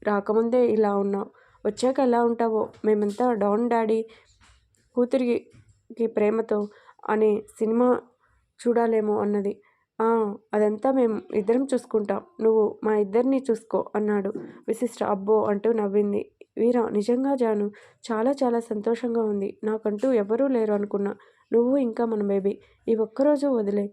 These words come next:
రేపటి నుంచి చూడు, నిన్ను నిమిషం కూడా వదలను అన్నాడు విశిష్ట. సరే మరి ఉండనా అన్నది వీర. ఓకే, కానీ జాగ్రత్త జాను, హాస్పిటల్కి వెళ్-, వెళ్ళి వచ్చేటప్పుడు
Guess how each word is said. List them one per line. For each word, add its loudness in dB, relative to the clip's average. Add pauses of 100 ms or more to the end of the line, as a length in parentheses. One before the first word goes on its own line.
(420)
రేపటి 0
నుంచి 0
చూడు, -4 (220)
నిన్ను 0
నిమిషం 0
కూడా 0
వదలను -2
అన్నాడు -2 (360)
విశిష్ట. -6
సరే -2 (420)
మరి 2
ఉండనా 2 (140)
అన్నది 0 (180)
వీర. 2 (180)
ఓకే, 0 (140)
కానీ 0
జాగ్రత్త -2
జాను, -4 (300)
హాస్పిటల్కి -2
వెళ్-, 0 (340)
వెళ్ళి 2
వచ్చేటప్పుడు -2